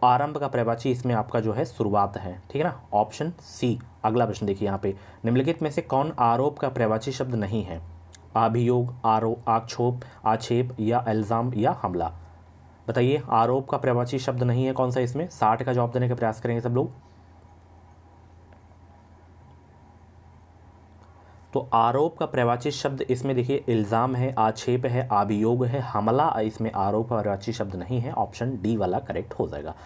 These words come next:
अलंकार शब्द का पर्यायवाची होगा क्या? बताएंगे सब लोग, सिक्सटी वन का जवाब देंगे। अलंकार शब्द का पर्यायवाची होगा।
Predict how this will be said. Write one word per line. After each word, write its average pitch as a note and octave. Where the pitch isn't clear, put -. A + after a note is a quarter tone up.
अलंकार A#2
शब्द C#3+
का D3
पर्यायवाची B2
होगा B2+
क्या? C3+
बताएंगे A#2+
सब C3+
लोग, C3
सिक्सटी B2
वन B2
का B2+
जवाब A#2+
देंगे। A#2+
अलंकार B2+
शब्द B2
का B2+
पर्यायवाची G#2+
होगा। E2+